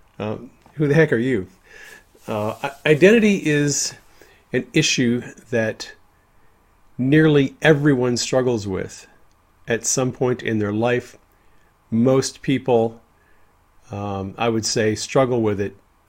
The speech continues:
the majority of their life. And a lot of people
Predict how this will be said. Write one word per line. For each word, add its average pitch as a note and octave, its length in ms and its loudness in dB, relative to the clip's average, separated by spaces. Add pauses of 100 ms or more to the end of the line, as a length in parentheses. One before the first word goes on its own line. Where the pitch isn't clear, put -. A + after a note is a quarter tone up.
(140)
the A#2+ 100 -6
majority A#2+ 460 2
of F#2 60 -4
their F2+ 120 -8
life. F2 400 -16 (580)
And B2 160 -2
a B2+ 60 0
lot C3+ 240 4
of D3 80 2
people D3 500 0